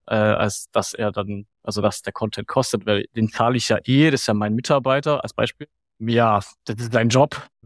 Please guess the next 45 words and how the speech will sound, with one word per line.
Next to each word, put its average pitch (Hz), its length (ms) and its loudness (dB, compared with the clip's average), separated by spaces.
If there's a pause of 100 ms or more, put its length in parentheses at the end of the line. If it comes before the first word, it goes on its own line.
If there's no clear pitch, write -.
(140)
Jo, 113 420 0
und 113 460 -4
auf 110 160 0
der 107 120 2
anderen 123 160 2
Seite 123 240 2
hast 123 160 0
du 127 40 0
dann 117 180 2
halt, 113 140 2
oh 113 120 -2
mein 113 200 2
Gott, 120 220 0
unsere 117 220 -4
Kreditkartenabrechnung 107 1000 -6
ist 110 120 -8
halt 104 100 -4
so - 300 -12
ultra 135 340 0
hoch 135 260 4
plötzlich. 151 460 2
Wir 117 120 2
haben 113 100 0
jetzt - 180 -4
Ads 151 180 0
geschaltet 123 440 -2
und 117 120 -2
Ads 127 220 -2
sind 117 340 -14
der 113 80 0
Teufel 147 380 2
gefühlt, 143 320 2
weil 123 80 4
es 117 80 -2
kostet - 260 0
extra - 320 -4
Geld. 135 240 0 (420)
Aber 123 120 2
am 123 80 2
Ende 135 140 2
des 127 100 -2
Tages, 143 400 -2 (340)
ähm, 127 320 4
Content-Erstellung 135 960 0
kostet 123 400 -2